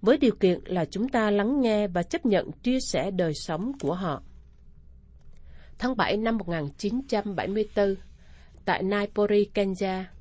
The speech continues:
hai ngàn đại biểu thuộc bảy mươi lăm quốc gia cùng với mười bốn bộ trưởng đã tham dự hội nghị quốc tế về đề tài đời sống xã hội sung túc. Jean Vanier được mời thuyết trình về chủ đề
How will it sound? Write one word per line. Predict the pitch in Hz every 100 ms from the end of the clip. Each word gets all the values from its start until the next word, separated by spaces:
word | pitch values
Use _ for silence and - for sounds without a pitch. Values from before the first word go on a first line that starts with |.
| - - - -
hai | 254 269
ngàn | 247 185 165
đại | 139 151
biểu | 156 156 240
thuộc | - 185 -
bảy | -
mươi | 202 240
lăm | 233 226
quốc | 277 277
gia | 214 202 190 196 - - - - -
cùng | 220 185
với | 196 220
mười | 302 233
bốn | 170 202 285
bộ | 190 170
trưởng | 175 143 190 240 - - -
đã | 185 202
tham | 262 277
dự | 214 170
hội | 175
nghị | 185 175 -
quốc | - 277 -
tế | 196 202
về | 269 190 165
đề | 160 151
tài | 170 156 151 - - - - - - - -
đời | 190 180
sống | - 202 262 -
xã | 180
hội | 208 202 -
sung | - 226 220
túc. | - 247 - - - - - - - - - - -
Jean | 180 208 208
Vanier | 196 202 202 196 196
được | 190 190
mời | 196 185
thuyết | 180 330 -
trình | - 190 175
về | 175 175
chủ | - 170
đề | 196 180 160